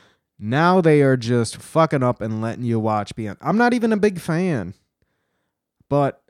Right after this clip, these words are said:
uh, when they did turn it off, it was starting to get a song that I liked the fucking bass and the groove of it, so that kinda irritated me.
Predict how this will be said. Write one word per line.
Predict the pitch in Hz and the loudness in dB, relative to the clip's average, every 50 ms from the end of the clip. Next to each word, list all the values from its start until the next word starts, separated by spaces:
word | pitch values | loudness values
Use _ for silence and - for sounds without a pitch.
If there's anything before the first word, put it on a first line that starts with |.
| _ _ - | _ _ -6
uh, | 139 127 120 120 120 117 | -4 -2 -2 0 0 0
when | 127 139 147 | 2 2 2
they | 151 143 | 2 0
did | 131 147 151 151 147 | 2 2 0 0 0
turn | - 165 151 147 | 0 -2 0 2
it | 139 131 | 2 2
off, | 120 120 123 120 117 113 110 107 - - - - | 2 4 4 4 4 2 2 0 -2 -6 -12 -8
it | - 123 | -6 -4
was | 110 117 113 101 | -2 -2 -2 -4
starting | - - - - 139 131 131 127 131 120 | -6 -10 -4 0 2 2 2 2 0 -2
to | 123 120 | -2 -2
get | 113 117 110 | 0 -2 -2
a | 110 | -4
song | - - 123 113 113 120 120 123 117 | -4 -4 -4 -2 -2 -2 -2 -2 -4
that | 113 110 | -4 -4
I | 110 | -4
liked | 107 110 110 110 110 - | -2 -2 -2 -4 -4 -6
the | 117 | -10
fucking | - - 123 113 - 113 104 | -8 -8 -8 -6 -6 -6 -6
bass | 90 110 110 120 113 - | -4 -4 -4 -4 -6 -6
and | 127 110 | -8 -8
the | 101 | -6
groove | 87 107 113 123 123 117 127 | -4 -2 -2 -2 -2 -2 -2
of | 123 123 | -2 -2
it, | 123 - | -4 -4
so | - - | -6 -8
that | 120 113 107 98 | -6 -6 -6 -6
kinda | - 120 110 110 | -6 -6 -6 -6
irritated | 101 120 117 120 123 - 143 131 127 135 | -6 -6 -6 -6 -6 -6 -8 -8 -8 -8
me. | 139 147 147 139 | -8 -8 -10 -10